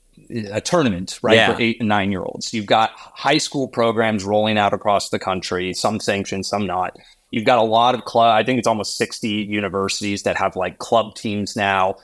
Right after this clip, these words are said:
Speaker 1: They're even organizing, like, outside of, like, university stuff, and just a couple of the, uh,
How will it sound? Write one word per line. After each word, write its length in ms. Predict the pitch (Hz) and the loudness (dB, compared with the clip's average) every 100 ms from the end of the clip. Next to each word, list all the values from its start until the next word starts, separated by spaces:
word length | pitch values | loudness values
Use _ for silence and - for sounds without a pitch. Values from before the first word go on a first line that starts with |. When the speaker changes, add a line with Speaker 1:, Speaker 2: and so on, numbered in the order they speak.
| - | -2
Speaker 1:
They're 160 | 123 | 2
even 220 | 139 120 110 | 2 0 -2
organizing, 640 | - 110 101 95 92 98 | -2 -2 0 0 -2 -4
like, 220 | 87 92 - | -4 -4 -2
outside 600 | 90 - - 98 95 98 | -4 -2 0 2 2 0
of, 200 | 90 92 - | -4 -8 -6
like, 240 | 101 90 87 | -2 -2 -2
university 600 | 98 90 98 95 98 95 | -4 0 -2 -2 -4 -4
stuff, 360 | - 95 92 | 0 2 2
and 140 | 98 95 | -2 -6
just 260 | 92 - - | -6 -8 -6
a 80 | 101 | -2
couple 280 | 127 113 | 0 0
of 120 | 107 92 | -2 0
the, 340 | 95 95 92 - | 0 0 -4 -4
uh, 260 | - 92 | -2 0